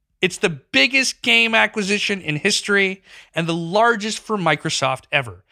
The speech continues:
Now, personally, I'm terrible at video games, but I appreciate them.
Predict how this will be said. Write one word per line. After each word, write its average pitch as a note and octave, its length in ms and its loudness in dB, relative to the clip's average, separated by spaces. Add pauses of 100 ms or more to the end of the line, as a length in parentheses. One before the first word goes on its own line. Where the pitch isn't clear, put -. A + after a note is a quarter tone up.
(280)
Now, F#3 340 2 (400)
personally, A#3+ 600 0
I'm F#3+ 180 0
terrible G#3+ 400 0
at G#3 80 -2
video G3 300 0
games, F#3+ 400 -4 (240)
but C#3+ 100 2
I E3 80 6
appreciate E3+ 720 0
them. C3+ 260 -6